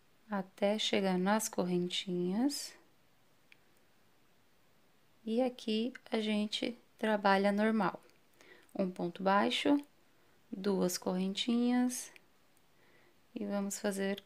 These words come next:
quatro pontos altos. Agora, vamos trabalhar até esse daqui e não vamos fazer esse,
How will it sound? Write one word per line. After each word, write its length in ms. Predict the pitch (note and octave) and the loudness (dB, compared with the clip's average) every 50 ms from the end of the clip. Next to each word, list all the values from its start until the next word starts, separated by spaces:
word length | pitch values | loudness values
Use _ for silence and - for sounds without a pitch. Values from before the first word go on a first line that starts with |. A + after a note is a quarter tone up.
| - | -18
quatro 680 | - - G#3+ G3+ G3 G3+ - - - A#3 - A#3 A#3 - - - _ - - _ _ _ _ _ _ _ _ _ _ _ _ _ _ _ _ _ _ _ _ _ _ _ _ _ _ _ _ _ _ _ _ _ _ _ _ _ _ _ _ _ _ _ _ _ _ _ _ _ _ _ _ _ _ _ _ _ _ _ _ _ _ _ - _ _ _ _ | -2 2 2 2 2 0 -4 -6 -8 -4 -4 -4 -4 -6 -12 -20 _ -20 -20 _ _ _ _ _ _ _ _ _ _ _ _ _ _ _ _ _ _ _ _ _ _ _ _ _ _ _ _ _ _ _ _ _ _ _ _ _ _ _ _ _ _ _ _ _ _ _ _ _ _ _ _ _ _ _ _ _ _ _ _ _ _ _ -20 _ _ _ _
pontos 480 | - G#3+ G#3 G3+ - - G#3+ G#3 G3+ G3+ | -6 -6 -6 -6 -8 -8 -8 -6 -6 -8
altos. 600 | G3 G3 - - _ - - - - - - - - - - - _ - _ _ _ _ _ _ _ _ _ _ _ _ _ _ _ _ _ _ _ _ _ _ _ _ _ _ - _ - _ - - - _ _ - - _ - _ _ _ _ _ _ - - - - - - - - - - - _ _ _ _ | -10 -10 -12 -20 _ -10 -8 -6 -6 -6 -8 -12 -20 -20 -20 -20 _ -20 _ _ _ _ _ _ _ _ _ _ _ _ _ _ _ _ _ _ _ _ _ _ _ _ _ _ -20 _ -16 _ -14 -14 -14 _ _ -20 -20 _ -20 _ _ _ _ _ _ -20 -20 -20 -20 -20 -20 -20 -20 -20 -20 -20 _ _ _ _
Agora, 420 | - G#3+ G#3 G3+ G3+ G3 G3+ G3+ | 0 0 4 6 6 8 8 6
vamos 220 | G3 G3+ G3 G3 | 6 4 2 0
trabalhar 800 | - - - G3+ F#3+ F#3+ F#3+ F#3+ F#3 F#3 F#3 F#3+ G3+ A3+ - - - - | -2 4 4 4 6 6 6 6 6 6 8 8 6 6 4 0 -10 0
até 720 | - G3 G3 G3 - - _ - - G#3+ G#3+ A3+ A#3+ C#4 - | 2 2 2 2 -2 -8 _ 0 2 4 4 4 2 2 2
esse 360 | - G#3+ G#3+ G#3 G#3 - - | 2 2 4 2 2 0 0
daqui 600 | A3 - G#3+ A3+ A3 - - G3 F#3 G3 A3 - - | 2 2 2 0 0 -2 0 2 2 2 2 0 -2
e 100 | A#3 A3 | -4 -2
não 200 | G#3 G#3 G#3+ A3+ | 0 2 2 2
vamos 320 | A3+ A3 G#3 G#3 G#3+ G#3 - | 2 2 2 2 0 0 2
fazer 340 | - G#3+ G3+ G#3+ A#3 A#3 | 2 4 6 6 8 8
esse, 420 | A#3+ F3+ E3+ D#3+ - - - F#3 | 6 4 4 0 -4 -6 -6 -8